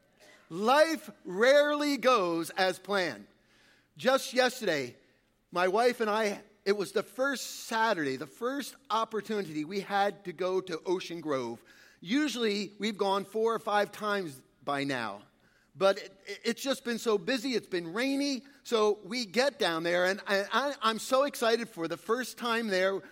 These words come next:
In fact, we saw Diane. We always see Diane there, and she said hi to us, and, and she blamed me for what took place. The clouds rolled in. We had to go home. But anyway, so we get there, and we always get breakfast at Dunkin' Donuts, and, and there's, for me, a cup of coffee,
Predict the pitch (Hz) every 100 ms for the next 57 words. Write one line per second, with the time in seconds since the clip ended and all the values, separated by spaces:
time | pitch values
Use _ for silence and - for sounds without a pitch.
0 | - 185 170 196 190 190 214 208 202 185
1 | 185 180 180 180 175 190 180 180 170 165
2 | 170 170 165 165 170 - - 147 151 175
3 | 170 202 170 170 170 165 180 170 170 170
4 | 156 - - - 160 226 190 180 175 165
5 | 175 160 147 151 147 165 - 160 160 160
6 | _ - 139 175 156 156 151 143 143 147
7 | 143 143 143 139 139 147 143 139 - -
8 | - 139 143 143 - _ _ _ 196 196
9 | 160 143 - _ - 277 262 247 277 277
10 | 202 208 233 269 220 220 214 - 196 196
11 | 202 180 185 170 180 185 180 180 175 175
12 | 170 170 165 180 175 175 - - - 190
13 | 190 233 254 240 - _ 139 - 180 214
14 | - 160 156 156 160